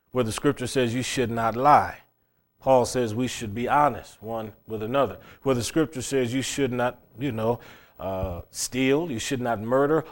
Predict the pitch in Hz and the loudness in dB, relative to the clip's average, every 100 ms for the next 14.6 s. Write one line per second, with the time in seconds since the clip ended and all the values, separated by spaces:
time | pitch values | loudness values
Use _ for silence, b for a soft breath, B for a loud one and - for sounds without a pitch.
0 | B 131 156 190 180 165 175 160 143 131 | B 4 8 10 8 4 4 4 2 2
1 | 147 156 147 139 131 139 - 147 - - | 2 2 2 2 0 -2 2 0 0 -6
2 | 95 - _ _ _ _ _ 127 127 135 | -16 -18 _ _ _ _ _ -6 -4 0
3 | 123 131 113 123 180 165 151 127 120 123 | 4 4 4 2 2 2 0 -2 0 0
4 | 131 147 - - 117 95 101 147 _ _ | 0 -2 -6 -6 -4 -6 -8 -14 _ _
5 | _ _ _ _ _ _ _ _ _ _ | _ _ _ _ _ _ _ _ _ _
6 | _ _ _ 104 107 - - 175 180 214 | _ _ _ -6 -6 -4 2 2 4 2
7 | 185 135 123 143 - 127 - 131 143 131 | 4 2 2 -2 -2 -4 0 2 2 2
8 | 131 - - 123 160 175 131 123 139 139 | 0 -2 -6 4 8 8 8 6 4 0
9 | - 127 113 110 113 117 151 160 135 131 | -2 -2 -2 -4 -2 0 4 6 6 2
10 | 139 170 151 87 - - - - _ _ | -2 -2 -2 -4 -14 -18 -18 -20 _ _
11 | _ _ - 113 - 117 101 120 123 127 | _ _ -8 -6 -2 -2 2 2 2 2
12 | 123 127 123 123 117 123 135 127 113 117 | 4 4 6 4 4 6 6 6 2 2
13 | 107 120 131 113 123 123 120 - 127 147 | 4 4 2 2 -2 0 -2 0 2 2
14 | 175 202 - 98 107 | 0 -6 -8 -10 -10